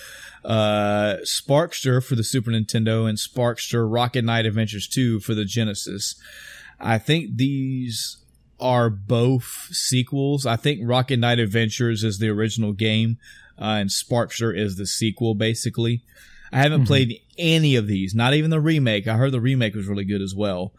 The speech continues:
Speaker 1: But the, the mechanic in these is that he has a rocket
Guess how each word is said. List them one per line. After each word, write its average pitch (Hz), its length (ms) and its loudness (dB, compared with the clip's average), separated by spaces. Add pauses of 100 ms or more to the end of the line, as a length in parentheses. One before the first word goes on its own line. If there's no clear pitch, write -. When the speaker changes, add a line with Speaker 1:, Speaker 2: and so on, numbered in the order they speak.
(500)
Speaker 1:
But 110 420 2 (380)
the, 113 640 2 (720)
the 120 140 0
mechanic 143 640 0
in 113 220 2
these 123 600 0
is 110 180 -2
that 110 180 0
he 120 140 4
has 127 140 4
a 139 60 2
rocket 143 540 -2